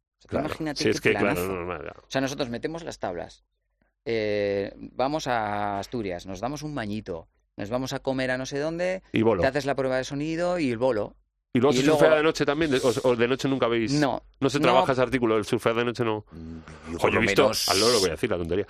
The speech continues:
Speaker 2: Yo he visto en Yama-, eh, le llamaban Body que surfeaban de noche.
Speaker 1: Sí.
Speaker 2: <laughs> Ya,
Speaker 1: A
Speaker 2: ya,
Speaker 1: ver,
Speaker 2: ya.
Speaker 1: hay, hay
Speaker 2: Ya.
Speaker 1: días de luna
Speaker 2: Ya,
Speaker 1: llena
Speaker 2: ya, ya.
Speaker 1: que hay gente que de repente se mete al agua,
Speaker 2: Sí.
Speaker 1: o hay, y sí que hay alguna playa,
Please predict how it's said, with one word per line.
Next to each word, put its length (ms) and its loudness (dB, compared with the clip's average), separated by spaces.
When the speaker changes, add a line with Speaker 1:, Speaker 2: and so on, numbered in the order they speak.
Speaker 2:
Yo 80 0
he 40 2
visto 200 2
en 60 0
Yama-, 260 0
eh, 200 0
le 160 -2
llamaban 400 -2
Body 220 0
que 80 -6
surfeaban 460 -6
de 80 -8
noche. 280 -6
Speaker 1:
Sí. 220 2
Speaker 2:
<laughs> 360 4
Ya, 160 -2
Speaker 1:
A 40 2
Speaker 2:
ya, 60 4
Speaker 1:
ver, 160 8
Speaker 2:
ya. 60 6
Speaker 1:
hay, 200 4
hay 160 4
Speaker 2:
Ya. 140 2
Speaker 1:
días 120 4
de 100 4
luna 200 2
Speaker 2:
Ya, 60 2
Speaker 1:
llena 300 4
Speaker 2:
ya, 60 0
ya. 60 0
Speaker 1:
que 60 4
hay 120 2
gente 220 -2
que 140 -4
de 100 -2
repente 240 -8
se 80 -14
mete 200 -12
al 80 -8
agua, 440 -2
Speaker 2:
Sí. 60 -2
Speaker 1:
o 160 -6
hay, 320 -2
y 340 -10
sí 160 -8
que 100 -4
hay 60 0
alguna 320 -6
playa, 400 -4